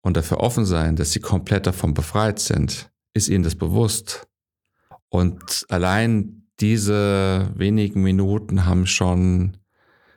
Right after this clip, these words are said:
ganz, ganz neue Energien und Kräfte geweckt. Also dieses Zielbild,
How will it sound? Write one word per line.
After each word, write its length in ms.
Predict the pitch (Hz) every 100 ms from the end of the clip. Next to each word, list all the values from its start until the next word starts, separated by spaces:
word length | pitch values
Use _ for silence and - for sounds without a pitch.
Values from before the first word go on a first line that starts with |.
| _ _
ganz, 340 | - 113 139 -
ganz 360 | 117 113 113
neue 720 | 107 104 104 104 101 92 - -
Energien 600 | 98 101 95 95 107 117
und 120 | 98
Kräfte 420 | 92 101 98 - -
geweckt. 380 | 76 - -
Also 160 | - 90
dieses 380 | 95 98 92 95
Zielbild, 960 | - - 123 135 143 139 135 135 131